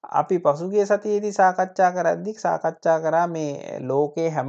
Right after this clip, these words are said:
කෘත්‍යකදීම, හැම කාර්යකදීම, අ, අ, හිත පෙරටුව ගමන් කරනවා කියන දේ. අ,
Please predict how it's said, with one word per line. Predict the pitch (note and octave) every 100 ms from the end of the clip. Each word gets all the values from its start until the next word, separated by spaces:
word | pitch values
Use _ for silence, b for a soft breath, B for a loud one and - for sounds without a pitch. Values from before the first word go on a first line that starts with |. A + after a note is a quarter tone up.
| D3+
කෘත්‍යකදීම, | E3+ E3+ E3+ E3 E3+ E3+ E3+
හැම | E3+ C#3+ C#3
කාර්යකදීම, | C#3 D#3 D3+ E3 E3 E3 E3 E3
අ, | E3+ - - - - C3 C#3 C3+ _ _ _ -
අ, | -
හිත | C#3+ D#3+ E3+
පෙරටුව | E3 D3+ D3+ E3
ගමන් | D#3+ D#3 D#3+ D#3+
කරනවා | E3+ D#3+ D#3+ D#3+ - _
කියන | - F3+ E3+
දේ. | B2+ C#3 C#4+ - _ _ _ _ _ _ -
අ, | C3+